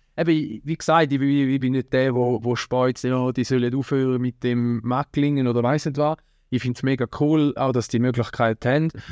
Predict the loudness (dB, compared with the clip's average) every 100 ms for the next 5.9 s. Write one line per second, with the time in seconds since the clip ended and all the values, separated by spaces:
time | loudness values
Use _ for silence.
0 | -8 -2 0 0 0 0 -2 -8 -6 -2
1 | 0 2 2 2 2 -2 -4 -2 0 -2
2 | -8 _ _ -16 -6 0 2 2 2 -2
3 | 0 0 0 0 0 -2 -2 -2 -2 -2
4 | -4 -2 -2 0 -2 -2 -4 -2 0 2
5 | 0 -2 -4 -4 -4 -4 -6 -10